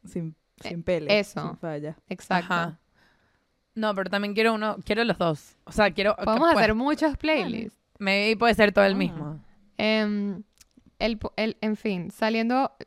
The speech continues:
Speaker 2: yo tengo una pregunta también que quiero hacer.
Speaker 1: A ver,
Speaker 2: Saliendo de la
Speaker 3: tírala.
Speaker 2: música y
Speaker 3: O
Speaker 2: los
Speaker 3: música.
Speaker 2: conciertos y las presentaciones
Speaker 1: Ujú.
Speaker 2: PowerPoint. Em, ok, saben que hace poquito me fui de viaje y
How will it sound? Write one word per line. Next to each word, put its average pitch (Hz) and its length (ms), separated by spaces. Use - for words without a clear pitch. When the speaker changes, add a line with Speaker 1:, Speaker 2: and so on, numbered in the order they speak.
Speaker 2:
yo 208 160
tengo 226 260
una 226 240
pregunta 185 400
también 175 300
que 175 140
quiero 180 180
hacer. 180 320
Speaker 1:
A 170 80
ver, 156 220
Speaker 2:
Saliendo 226 340
de 254 80
la 233 120
Speaker 3:
tírala. 202 120
Speaker 2:
música 214 300
y - 20
Speaker 3:
O 208 40
Speaker 2:
los 214 100
Speaker 3:
música. 180 500
Speaker 2:
conciertos - 580
y 180 100
las 208 140
presentaciones 202 560
Speaker 1:
Ujú. 214 80
Speaker 2:
PowerPoint. 185 600
Em, 220 640
ok, 202 140
saben 226 320
que 254 260
hace 214 220
poquito 233 380
me 208 120
fui - 140
de 185 100
viaje 214 480
y 202 460